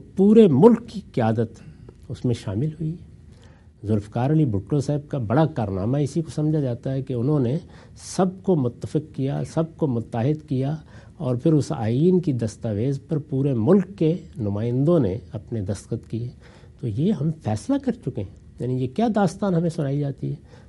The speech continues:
ہم بے آئین بیٹھے ہوئے ہیں، یہاں لوگ جمہوریت کی باتیں کر رہے ہیں اور کوئی آدمی دوسرا کو نقطہ نظر پیش کر رہا ہے۔ ان سب مراحل سے یہ قوم گزر کر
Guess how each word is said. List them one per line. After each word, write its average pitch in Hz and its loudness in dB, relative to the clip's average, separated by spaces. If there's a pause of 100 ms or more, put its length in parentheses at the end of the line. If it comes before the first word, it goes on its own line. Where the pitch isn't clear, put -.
(100)
ہم 113 0
بے 127 2
آئین 156 4
بیٹھے 175 0
ہوئے 208 0
ہیں، - -14 (480)
یہاں 120 0
لوگ 139 2
جمہوریت 123 2
کی 175 0
باتیں 113 0
کر 190 2
رہے 202 2
ہیں 190 4
اور 185 2
کوئی 160 2
آدمی 135 2
دوسرا 123 2
کو 190 2
نقطہ 175 0
نظر 185 2 (100)
پیش 175 -2
کر 170 -4
رہا 170 -2
ہے۔ 160 -6 (420)
ان 135 0
سب 196 2
مراحل 160 6
سے - 0
یہ 123 0 (100)
قوم 117 -2
گزر 160 8
کر 135 -2